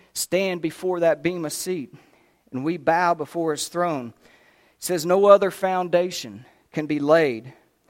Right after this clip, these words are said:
than that which has already been laid, that is Jesus Christ. And if anyone builds on this foundation, that's our works of service." If you do it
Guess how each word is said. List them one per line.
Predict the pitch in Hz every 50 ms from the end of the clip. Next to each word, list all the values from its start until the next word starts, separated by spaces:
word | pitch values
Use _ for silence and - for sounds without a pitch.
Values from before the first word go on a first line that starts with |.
| _ _ _ _
than | - 143 143
that | 147 156 160 160 160
which | 160 165 160 -
has | 156 139 156
already | 160 165 165 160 160 160 160 165
been | 151 156 160 160
laid, | 160 160 165 160 143 127 117 110 131 139 _ _ _ _ _ _ _ _ _ _ _ _ _ _ _ _ _ _ _ _ _ -
that | - 151 151 143 147 - - _ _ _ _ _ _ _ _ _
is | - 143 135 127 117
Jesus | 120 117 139 160 160 160 139 151 151 - -
Christ. | - - 165 165 143 127 98 127 - - - _ _
And | - 131 139
if | 143 131 - 170
anyone | 185 208 214 208 196 196 190 180 165
builds | 139 156 185 196 202 196 156 -
on | 185 180 180
this | 185 175 - -
foundation, | - 180 175 170 170 160 175 175 180 170 - - - 120 98 101 120 _ _ _ 127
that's | - 139 143 151 - - - - -
our | 143 143 143
works | 135 139 139 139 135 - - -
of | 135 -
service." | - - 160 156 147 123 107 87 - - - - _ _ _ _ _ _ _ _ _ _ _ _ _
If | - - - -
you | 165 208 247 220
do | 160 185 208 214 214
it | 214 214 214